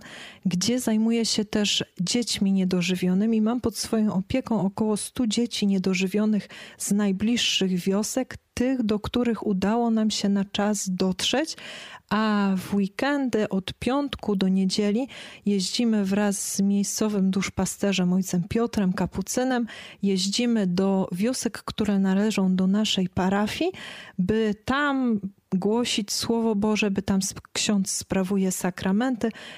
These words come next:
ja obejmuję opieką dzieci, prowadzę katechezę. Jeżeli w danej wiosce nie ma ośrodka zdrowia, staram się konsultować dzieci, które są chore.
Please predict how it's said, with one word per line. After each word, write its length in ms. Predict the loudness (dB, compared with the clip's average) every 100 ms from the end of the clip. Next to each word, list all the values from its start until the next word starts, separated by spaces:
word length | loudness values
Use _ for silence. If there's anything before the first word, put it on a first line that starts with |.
| -4
ja 160 | 0 0
obejmuję 560 | 2 2 2 2 4
opieką 600 | 2 0 0 -2 2 2
dzieci, 360 | 2 0 0 -4
prowadzę 520 | -2 -2 0 0 -2
katechezę. 800 | -2 -2 -2 -2 0 0 0 -2 -4 -16 -4
Jeżeli 300 | -2 0 0
w 80 | 0
danej 360 | 0 0 0 2
wiosce 520 | 0 -2 -2 0 2
nie 160 | 2
ma 160 | 2 2
ośrodka 540 | 0 0 -2 -2 -2
zdrowia, 380 | -2 -2 0 0
staram 340 | 0 0 0 0
się 160 | -2
konsultować 720 | 0 -2 -2 -4 -2 0 0
dzieci, 500 | 0 -2 0 0 -4
które 320 | -4 -4 -2 -2
są 280 | 0 0
chore. 360 | 2 0 2